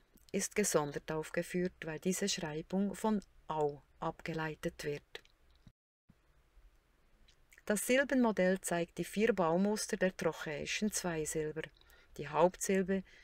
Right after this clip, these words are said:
wird durch eine fette Strichführung von der Nebensilbe abgegrenzt. Der Langvokal ist blau, der Kurzvokal ist rot und das Schwa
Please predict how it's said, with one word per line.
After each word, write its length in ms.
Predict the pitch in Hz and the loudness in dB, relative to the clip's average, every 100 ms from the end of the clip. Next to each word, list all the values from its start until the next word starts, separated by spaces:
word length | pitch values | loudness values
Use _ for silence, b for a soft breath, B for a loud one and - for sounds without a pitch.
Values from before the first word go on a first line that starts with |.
| B | B
wird 240 | 190 208 | 0 2
durch 240 | 190 180 - | 2 0 -2
eine 180 | 170 160 | -4 -2
fette 460 | - 175 - 208 | 0 0 0 -4
Strichführung 880 | - - 165 - - 202 202 214 220 B B B | -4 -2 -4 -4 -4 0 0 0 -4 B B B
von 260 | - 202 202 | -6 -2 0
der 120 | 208 | 2
Nebensilbe 840 | 185 165 151 160 - 160 156 170 | 2 0 0 -4 -2 -2 -2 -2
abgegrenzt. 920 | 160 160 - 175 175 165 160 - - - _ B B B B - | -4 -6 -8 -4 -2 -2 -4 -8 -10 -18 _ B B B B -4
Der 100 | 151 | 0
Langvokal 760 | 160 180 202 190 - 170 165 | 4 4 2 -2 -2 -4 -4
ist 240 | 156 - | -6 -8
blau, 360 | - 170 175 226 - - B B B - | -4 -2 -2 -2 -6 -20 B B B -6
der 100 | 156 | -6
Kurzvokal 920 | - - 113 - - - 156 - 165 156 | -4 0 0 0 -6 -4 -4 -6 -6 -6
ist 300 | 151 - 160 | -4 -2 2
rot 420 | 175 226 _ - b b b - | 2 0 _ -20 b b b -4
und 220 | 175 - | -4 -4
das 180 | 156 - | -4 -4
Schwa 300 | 151 156 | 0 0